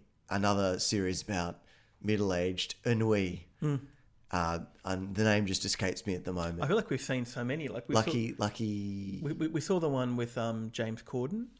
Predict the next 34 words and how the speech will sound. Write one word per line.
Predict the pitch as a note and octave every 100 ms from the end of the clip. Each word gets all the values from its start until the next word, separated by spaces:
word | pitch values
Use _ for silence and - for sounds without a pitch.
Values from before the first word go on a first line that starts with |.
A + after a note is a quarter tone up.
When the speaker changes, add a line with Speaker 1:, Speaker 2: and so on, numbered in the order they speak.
| - - _
Speaker 2:
We | C#3
saw | C3 C#3+ C3
that, | A2+
we | B2+
saw | - B2
Shrinking. | - C3 C#3+ G3+ G3 G#3 G3 - _ -
Speaker 1:
Yes, | A2 F#2 D3+ C#3+
Speaker 2:
We |
Speaker 1:
Shrinking, | - D3 C#3 C#3 B2+
Speaker 2:
saw | C#3+
Speaker 1:
yes. |
Speaker 2:
Lucky, | C#3+ D3 C3+ C3
Lucky | - B2 - B2
Hank, | C#3 D#3+ -
Speaker 1:
Lucky | B2
Speaker 2:
Lucky, | C3 C3+
Speaker 1:
Hank, | B2 G2 E2+ -
Lu-, |
Speaker 2:
Lucky, | - B2
Speaker 1:
Lucky | G#2 -
Hank, | F#2+ A2
Speaker 2:
Lucky | A#2+ C3
Speaker 1:
that's | B2+
of | C3+
Speaker 2:
Hank. | -
Speaker 1:
course. |
Speaker 2:
Was | -
it | -
Lucky | D3+ - D3
Hank? | F3 C4
Speaker 1:
You | A#2+
Lucky | A2+ G#2+ G2+
Hank, | G#2 C3+ A2+
yeah. | A2